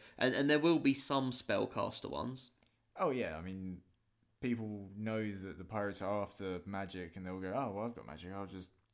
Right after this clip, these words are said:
Speaker 2: go there and make a bunch of money."
Speaker 1: Yeah, I think, I think several crews will actually have their own magicians. They'll call, they'll definitely call them magicians rather than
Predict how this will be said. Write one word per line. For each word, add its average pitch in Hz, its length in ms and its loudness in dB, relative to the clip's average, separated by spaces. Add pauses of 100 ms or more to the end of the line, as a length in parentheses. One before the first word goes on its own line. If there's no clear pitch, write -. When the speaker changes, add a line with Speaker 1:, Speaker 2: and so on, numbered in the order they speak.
Speaker 2:
go 95 200 -2
there 95 180 -2
and 92 100 -4
make 95 140 -6
a 95 60 -6
bunch 95 360 -6
of 92 100 -6
money." 92 360 -6 (300)
Speaker 1:
Yeah, 123 220 2 (100)
I 139 80 2
think, 143 200 2
I - 100 0
think 131 200 0
several 117 360 4
crews 113 420 2
will 110 120 0
actually - 360 -2
have 110 340 0 (160)
their 113 220 6
own 113 340 2 (260)
magicians. 98 1000 -4 (580)
They'll 123 80 6
call, 139 160 4
they'll 127 160 6
definitely 120 220 2
call 123 120 6
them 104 160 4
magicians 104 640 -2
rather 104 320 2
than 101 460 0